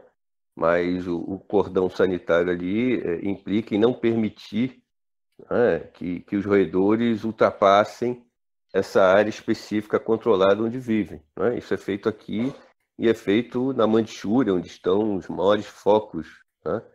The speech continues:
na África Central, né? Se trata sempre de evitar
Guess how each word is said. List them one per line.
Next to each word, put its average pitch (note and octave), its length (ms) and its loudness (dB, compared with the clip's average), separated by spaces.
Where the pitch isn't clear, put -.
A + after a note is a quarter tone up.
na F2+ 160 2
África F#2+ 300 -4
Central, F#2 960 0
né? G#2+ 180 -2
Se - 120 -10
trata G#2+ 360 4
sempre A#2 460 -2
de A#2 120 -4
evitar A2 720 2